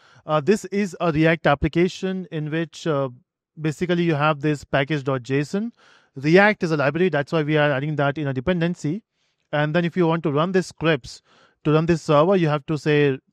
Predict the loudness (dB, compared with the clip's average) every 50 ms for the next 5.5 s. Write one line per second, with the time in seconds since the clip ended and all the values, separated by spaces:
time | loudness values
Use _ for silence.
0 | _ -6 -6 -4 -4 -2 0 0 0 -2 -4 -8 -10 -6 -4 -4 -2 -2 -4 -4
1 | -8 -14 _ _ _ _ _ -8 -4 -2 0 2 2 2 2 0 -2 -4 -4 -6
2 | -4 -4 -2 -2 -2 -2 -4 -4 -4 -2 -2 0 -2 -2 -2 -6 _ _ _ _
3 | _ _ _ _ -2 0 2 2 2 0 0 -2 -2 0 0 2 2 2 2 2
4 | 0 0 0 0 0 0 0 -2 -2 0 0 0 0 0 -4 -6 -4 -4 -6 -4
5 | -2 -2 0 2 2 2 0 0 -2